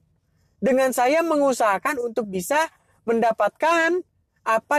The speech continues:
yang saya harapkan di masa depan. Itu dia rahasia dari masa depan, yaitu harapan.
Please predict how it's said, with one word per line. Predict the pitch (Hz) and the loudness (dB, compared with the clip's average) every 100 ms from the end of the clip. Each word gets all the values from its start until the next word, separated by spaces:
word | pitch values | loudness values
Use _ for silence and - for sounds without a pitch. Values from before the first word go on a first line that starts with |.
| 277 | 0
yang | |
saya | 262 247 226 | -2 -2 0
harapkan | 220 220 - 311 269 277 269 214 | 0 -2 0 0 2 -2 -4 -4
di | 208 | -4
masa | 185 190 214 220 | -4 -6 -8 -8
depan. | 254 269 _ - 196 185 180 _ _ _ _ _ _ _ _ _ _ _ - | -8 -10 _ -12 -12 -14 _ _ _ _ _ _ _ _ _ _ _ _ -8
Itu | 214 254 | -4 -2
dia | 233 254 262 - _ _ _ _ _ _ - | 0 0 0 -4 _ _ _ _ _ _ -6
rahasia | 190 190 190 - 220 214 | -4 -4 -8 -6 -4 -2
dari | 185 180 | -2 -4
masa | 180 - 180 | -8 -10 -12
depan, | - 190 170 | -10 -12 -10
yaitu | 170 - 185 | -12 -12 -18
harapan. | - 156 _ - - | -18 -20 _ -20 -20